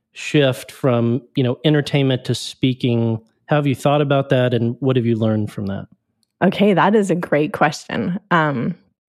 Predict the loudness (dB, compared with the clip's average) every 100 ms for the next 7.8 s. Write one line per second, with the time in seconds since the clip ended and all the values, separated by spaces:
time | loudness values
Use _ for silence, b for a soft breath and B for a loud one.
0 | _ _ _ _ -4 0 2 2 2 0
1 | 0 2 2 2 2 0 0 -2 -4 0
2 | 2 2 2 2 2 2 0 -2 -2 -2
3 | 0 2 2 2 0 0 -2 0 0 0
4 | -8 _ -6 -6 -2 0 0 -2 -2 0
5 | 0 -2 -8 -6 -4 -2 -2 -2 -2 -2
6 | -4 -10 B B B B 0 0 2 -2
7 | 0 -2 0 -2 -2 0 0